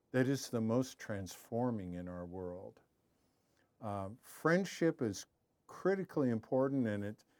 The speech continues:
you know, there's so many lonely people in our world today who just don't have time for friends. And romantic relationships of all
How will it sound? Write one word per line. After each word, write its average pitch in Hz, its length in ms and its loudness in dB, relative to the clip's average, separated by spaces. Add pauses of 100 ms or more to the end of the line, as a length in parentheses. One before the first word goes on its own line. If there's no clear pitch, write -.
(220)
you 190 80 -4
know, 190 140 4
there's 135 220 6
so 202 120 2
many 175 240 4
lonely 117 420 2
people 131 460 -2
in 95 120 -2
our 90 160 -6
world 104 360 -4
today 87 360 -10
who 104 180 -8 (380)
just 135 220 -4 (260)
don't 135 240 2 (120)
have 131 180 0 (140)
time 131 300 0
for 127 240 -6
friends. 113 680 -6 (640)
And 117 500 2 (380)
romantic 127 560 6
relationships 151 1040 4
of 104 160 0
all 131 280 2